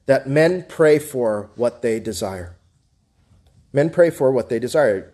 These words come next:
It's clear in your own heart, I trust. So what we find in our Lord's Prayer is remarkable, that it is the desire of the Lord that we be with him.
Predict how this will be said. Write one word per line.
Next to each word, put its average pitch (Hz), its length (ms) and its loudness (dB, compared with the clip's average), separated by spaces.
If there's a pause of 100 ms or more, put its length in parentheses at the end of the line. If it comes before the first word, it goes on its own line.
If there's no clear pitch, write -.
It's - 120 -20
clear 147 300 2
in 123 60 -2
your 117 140 -4
own 113 120 -6
heart, 107 380 -6 (320)
I - 80 -8
trust. - 480 -2 (920)
So - 180 2
what 165 160 6
we 156 100 0
find 190 360 4
in 147 80 4
our 135 100 4
Lord's 135 300 2
Prayer 156 360 2
is 120 140 -4
remarkable, 127 680 -4 (760)
that 147 200 6
it 165 220 0
is 165 340 2
the 156 120 4
desire 160 580 6
of 156 160 6
the 151 80 2
Lord 131 440 0 (340)
that - 400 -2
we 147 320 2
be 127 260 -2
with 123 300 -2
him. 98 240 -10